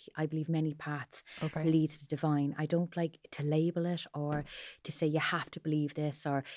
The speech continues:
Speaker 1: to earn this or to be like this. I don't believe in a God that condemns, uh, people for who you love or for what you believe or for being a woman, so to
Speaker 2: Mm-hmm.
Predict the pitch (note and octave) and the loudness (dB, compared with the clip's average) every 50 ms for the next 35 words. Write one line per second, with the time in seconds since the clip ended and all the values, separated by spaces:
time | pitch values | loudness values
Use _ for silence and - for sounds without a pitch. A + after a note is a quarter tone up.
0 | - - - - - E3 E3 D#3+ D3+ D3+ D3 D3 D3+ D3+ C#3+ - - - D3 C3+ | -8 -4 -4 0 2 2 4 4 4 2 2 2 2 2 0 0 -2 -4 -4 -4
1 | - - D#3 D#3 D3+ D3+ D3+ D3 C#3 - D3+ D3 - D#3 D3 F3+ F#3 - E3+ E3 | -4 -4 -2 0 0 0 0 -2 -2 -2 -4 -4 -2 -2 -2 -2 -2 -2 0 0
2 | E3+ E3 E3 D3+ D3 D3 - - D3 D3 D3 D3 C#3+ - - - - - - - | 0 0 0 -2 -4 -6 -4 -4 -2 -2 -2 -2 -4 -6 -10 -16 -14 -14 -12 -6
3 | - C#3+ C#3+ - - - D3+ D3 C#3+ D3 C#3+ D3 C#3+ D3 D3 C#3+ - - - - | -4 -4 -4 -4 -2 0 2 2 2 2 2 2 0 0 0 -2 -6 -8 -12 -18
4 | - - - - - D#3 D3+ D3 D3 C3+ - - D#3 C#3 D3 - - C3+ C3+ D#3 | -20 -20 -10 -2 0 0 2 2 0 0 -2 -2 -2 -2 -4 -6 -4 -2 0 0
5 | D3 D3 C#3+ C#3+ D#3 D#3 D3+ D3 D3 C#3 - - - - D3 D3 C#3+ D3 D3 C#3 | 2 2 0 0 0 0 0 -2 -2 -4 -8 -12 -10 -6 -4 -2 -2 -2 -2 -4
6 | - D#3 D3 D3 C#3+ C3+ - - C#3+ - C#3+ D3 D#3 D3+ D3+ D3 D3 D3 C#3+ - | -4 -4 -4 -2 -4 -6 -6 -8 -4 -2 -2 0 0 0 0 0 -2 -2 -4 -4
7 | - C#3+ C#3 C#3 C#3 C3+ - - C#3+ C#3 D#3+ D3+ D3 D3 C#3+ C#3+ C#3+ C#3+ D#3 D3+ | -4 -4 -2 -2 -4 -4 -4 -6 -4 0 2 2 4 4 2 0 0 0 2 2
8 | D3 C#3 C3 C3+ - D3 C#3 C3+ F3+ | 2 0 -2 -4 -4 -4 -2 2 4